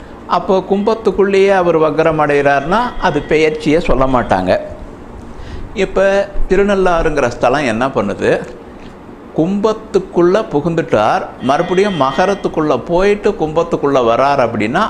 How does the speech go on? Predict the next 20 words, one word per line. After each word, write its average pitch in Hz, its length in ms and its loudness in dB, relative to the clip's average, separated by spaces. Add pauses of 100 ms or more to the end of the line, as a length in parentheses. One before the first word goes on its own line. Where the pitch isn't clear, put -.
அப்ப - 360 -2
அவங்க 175 260 2
எடுத்துக்கிறது 139 560 0
இல்ல. 90 240 0 (1000)
கும்பத்தை 196 640 -2
விட்டு 165 640 0 (260)
மறுபடியும் 175 800 0 (180)
வேற 175 280 2
இடத்துக்கு 180 400 -2
போகாத 165 640 2
வரைக்கும் 147 400 2
அந்த 151 280 0
இடத்துலயே 165 340 0
இருக்கிறாருன்னா, 131 360 0
அந்த 180 580 0
பெயர்ச்சியை 180 720 0
தான் 226 200 0
அவங்க 196 220 0
எடுத்துக்கிறாங்க. 151 500 0 (760)
அப்ப 120 560 2